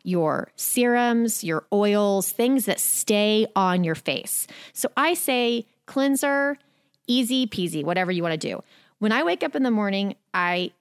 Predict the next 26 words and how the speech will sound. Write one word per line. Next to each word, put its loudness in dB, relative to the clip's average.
um, -4
use 0
a -4
cleanser 0
by 0
Tata 0
Harper. -2
It's -8
called -2
the -4
Regenerating 0
Cleanser, 2
which -2
is 0
very 2
reminiscent 0
of 0
those 0
physical 0
exfoliants -2
I'm -2
talking -6
about. -6
So 0
it's, -4
uh, -4